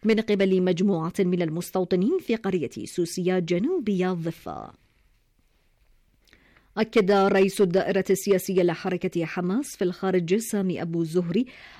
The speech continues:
أن إسرائيل واهمة إذا اعتقدت أنها قادرة على شطب حركة حماس عبر تصفية عدد من قياداتها.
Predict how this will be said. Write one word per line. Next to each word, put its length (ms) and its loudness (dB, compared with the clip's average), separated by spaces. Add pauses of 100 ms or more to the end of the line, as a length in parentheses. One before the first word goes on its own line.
أن 160 0
إسرائيل 640 -2
واهمة 600 0
إذا 380 -4 (100)
اعتقدت 640 -6
أنها 440 -2
قادرة 540 -2
على 400 -4
شطب 480 -2
حركة 580 -8
حماس 520 -6
عبر 380 -6
تصفية 580 -2
عدد 340 -2
من 240 0
قياداتها. 720 -6